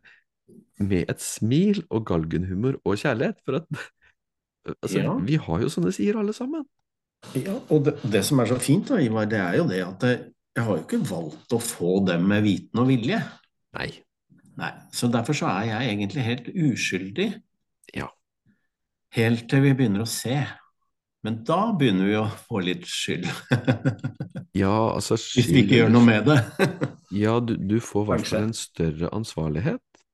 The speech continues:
Speaker 2: Ja.
Speaker 1: Eller et større ansvar lagt på deg.
Speaker 2: Ja.
Speaker 1: Og det, det er et ansvar som du da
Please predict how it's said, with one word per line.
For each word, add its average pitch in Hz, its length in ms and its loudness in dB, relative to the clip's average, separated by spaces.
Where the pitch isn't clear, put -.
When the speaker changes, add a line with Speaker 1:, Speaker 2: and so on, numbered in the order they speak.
Speaker 2:
Ja. 95 160 -10
Speaker 1:
Eller 92 220 -2
et - 100 -18
større 92 320 -2
ansvar 76 600 -4
lagt - 420 -10
på 73 160 -6
deg. 58 220 -8
Speaker 2:
Ja. - 360 -18
Speaker 1:
Og 98 160 0
det, 98 140 4
det 110 180 0
er 107 160 0
et - 80 -4
ansvar 107 400 -2
som 110 240 -6
du 110 80 -2
da 101 160 -2